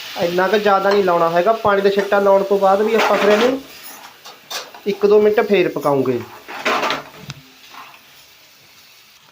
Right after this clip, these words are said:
ਤੇ ਲਓ ਜੀ, ਹੁਣ ਪਾਵਾਂਗੇ ਇਹਦੇ 'ਚ ਥੋੜ੍ਹੇ ਜਿਹੇ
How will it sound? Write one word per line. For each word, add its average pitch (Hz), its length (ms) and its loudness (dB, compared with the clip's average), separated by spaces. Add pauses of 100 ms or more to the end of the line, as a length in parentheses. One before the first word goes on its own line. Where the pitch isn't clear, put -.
(540)
ਤੇ 185 80 -4
ਲਓ 185 180 4
ਜੀ, 190 100 4
ਹੁਣ 190 200 2
ਪਾਵਾਂਗੇ 185 420 0
ਇਹਦੇ 196 140 2
'ਚ 208 140 4
ਥੋੜ੍ਹੇ 185 200 0
ਜਿਹੇ 220 220 2